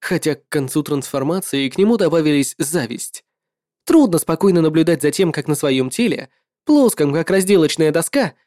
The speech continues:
формировались огромные молочные железы. Другими словами, это ни в малейшей степени не помогло ее самооценке.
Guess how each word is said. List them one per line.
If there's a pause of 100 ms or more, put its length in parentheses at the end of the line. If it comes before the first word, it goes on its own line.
(160)
формировались
огромные
молочные
железы. (480)
Другими
словами,
это
ни
в
малейшей
степени
не
помогло
ее
самооценке.